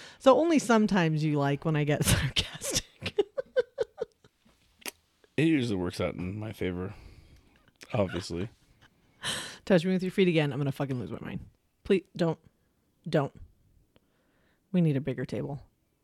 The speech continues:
Speaker 2: I guess.
Speaker 1: Uh, we're gonna switch chairs next time.
Speaker 2: Fine. Let's do it.
Speaker 1: Fine. Cool.
Speaker 2: All right. What's next?
Speaker 1: What else? You ever think, how, how do you feel appreciated? Is that, are we gonna do that?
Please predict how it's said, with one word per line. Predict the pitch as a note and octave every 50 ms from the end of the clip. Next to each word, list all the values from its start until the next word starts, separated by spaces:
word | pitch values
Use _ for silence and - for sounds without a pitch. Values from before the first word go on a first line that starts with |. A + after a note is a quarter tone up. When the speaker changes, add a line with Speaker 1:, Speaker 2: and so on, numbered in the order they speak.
| _ _ _ _ _ _ _ _ _ _ _ _ _ -
Speaker 2:
I | - D#2
guess. | D2 D#2 - - - - - - _ _ _ _ _ _ -
Speaker 1:
Uh, | - F3+ -
we're | E3+ F3+ G3
gonna | G3 G3+ F3 D3+
switch | - - - -
chairs | - - - - - - -
next | - C3+ -
time. | - - C3+ - - _ _ _ _ _ _ _ _
Speaker 2:
Fine. | - A#2 - - C3+ G#2 G#2+ - _ _ _ _ _ - -
Let's | - -
do | - - - A#3+
it. |
Speaker 1:
Fine. | F4 E4 E3 - - _ _ _ _ _ -
Cool. | - D#4 - -
Speaker 2:
All | - _ _ _ _ _ _ -
right. | - F2+ - _ _ _ _ _ _ _ _ _ _ _ _ _ _ _ _ _ _ _ _ _ _ _
What's | - F2+ - -
next? | G#2 -
Speaker 1:
What | E3
else? | C3 B2+ - - - - - - _ _ _ _ _ _ _ _ _ _ _ _ - -
You | F#3+
ever | F3 E3+
think, | G3+ F#3 E3 D#3 D#3
how, | E3 F#3 F3+ D3+ F3
how | E3+ F#3 F3+ F3
do | F3 E3+ F3+
you | E3+ E3+
feel | - - E3+ D#3+ D#3+ D#3
appreciated? | A2+ D3 - - D#3+ D3+ - D#3 D3 C#3+ D3+ D3 -
Is | - D3
that, | D#3 D3
are | D#3+
we | D#3+ D#3
gonna | D#3 D#3 D#3+
do | D#3 D#3
that? | D#3 D#3+ D3+ -